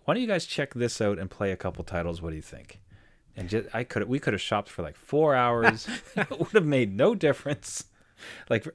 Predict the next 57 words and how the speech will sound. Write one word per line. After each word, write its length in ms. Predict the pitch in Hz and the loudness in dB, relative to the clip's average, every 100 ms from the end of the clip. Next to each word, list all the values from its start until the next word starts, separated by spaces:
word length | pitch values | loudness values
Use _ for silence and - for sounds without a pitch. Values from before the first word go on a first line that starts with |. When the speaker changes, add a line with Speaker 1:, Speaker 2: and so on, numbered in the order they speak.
| - | -2
Speaker 1:
any 180 | 165 185 | 0 2
number 180 | 165 143 | 2 2
of 60 | |
things. 180 | - 120 | 0 0
So 80 | 120 | 4
they 120 | 117 | 4
were 100 | 113 | 4
into 160 | 104 87 | 2 0
Donkey 360 | 101 120 127 | 0 -2 -2
Kong. 480 | 117 120 113 113 113 - | -6 -4 -2 -4 -6 -6
They 80 | 92 | -6
played 220 | 90 82 | -4 -8
some 120 | 80 | -10
Kirby. 600 | - 123 123 123 117 123 _ - _ | 0 4 4 2 -4 -6 _ -20 _
Had 120 | 107 | -4
a 40 | 92 | -2
bit 100 | 85 | -2
of 80 | 78 | 0
Mario 380 | 95 113 113 | 4 6 4
in 80 | 113 | 2
there. 200 | 107 107 | 2 2
They 100 | 101 | 0
played, 360 | 87 98 95 90 | -2 -2 -2 -2
uh, 140 | 85 - | -4 -4
Avengers. 800 | 90 82 92 101 120 127 127 | -6 -4 -2 -2 -2 -2 -2
I 40 | 123 | -2
don't 80 | 131 | -2
know 40 | |
if 60 | 123 | 0
you 80 | |
ever 80 | 110 | 0
played 240 | - 104 95 | 0 -2 -2
Avengers 400 | 90 92 98 - | -4 -4 -6 -6
for 100 | 90 | -8
the 100 | 87 | -6
S 160 | 87 90 | -6 -8
N 80 | |
E 100 | 80 | -6
S. 300 | 87 - - _ _ | -6 -8 -14 _ _
Speaker 2:
No, 760 | 101 98 110 190 233 90 80 85 113 | -6 -2 0 0 -2 -4 -8 -12 -14
no, 280 | 101 - | -10 -6
Speaker 1:
You 80 | 101 | 0
could 120 | 107 | 0
Speaker 2:
that's 100 | 101 | 2
a 20 | 104 | 2
new 60 | |
Speaker 1:
be 240 | 101 98 92 | 2 2 -2
Speaker 2:
one. 80 | - _ _ - | -6 _ _ -12
Speaker 1:
Captain 320 | - 117 - | 2 2 2
America 680 | 113 110 107 - 101 101 101 - | 0 0 0 0 0 0 -2 -6
or 520 | 87 90 90 90 87 | -4 -2 -2 -2 -2
Vision, 680 | 87 90 95 95 98 98 101 - | -4 0 0 2 -2 -2 -6 -8
and 100 | 104 | -2
the, 60 | 98 | -2
the 400 | 107 110 117 107 | -2 -4 -6 -6
all-white 500 | 101 101 95 90 101 | -2 0 0 -2 -2
Vision. 400 | 104 104 117 | -2 -2 -2